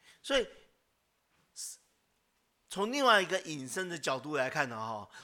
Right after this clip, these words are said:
我们常常在说，“神啊，求你来。”其实神本来就在了，神，神充满这整个宇宙的任何一个地方。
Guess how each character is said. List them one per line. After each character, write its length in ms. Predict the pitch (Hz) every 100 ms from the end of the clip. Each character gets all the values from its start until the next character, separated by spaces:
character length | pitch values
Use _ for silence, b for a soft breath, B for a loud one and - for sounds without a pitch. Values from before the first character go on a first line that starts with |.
| B
我 100 | 147
们 140 | 190
常 200 | 170 175
常 140 | 180 170
在 140 | 185
说 260 | 180 180 180 B B B _ _ _ _ b b b b _ _ -
，“神 260 | - 151
啊， 140 | 156 143
求 220 | - 156
你 160 | 160 135
来。” 340 | 113 101 113 - - -
其 120 | -
实 60 | 214
神 220 | - 170
本 160 | 143 104
来 120 | 107
就 120 | 113
在 220 | 113 117 87
了， 220 | 82 - _ _ b b b
神， 500 | - 165 165 151 -
神 360 | - - 156 170
充 520 | - - 196 214 214
满 300 | 208 180 135
这 100 | 131
整 240 | 151 - 113
个 80 | 139
宇 260 | 123 107
宙 360 | 85 123 - - b b
的 140 | 117 117
任 360 | 127 226 180
何 140 | 135 123
一 60 |
个 100 | 113
地 160 | 117 110
方。 180 | 95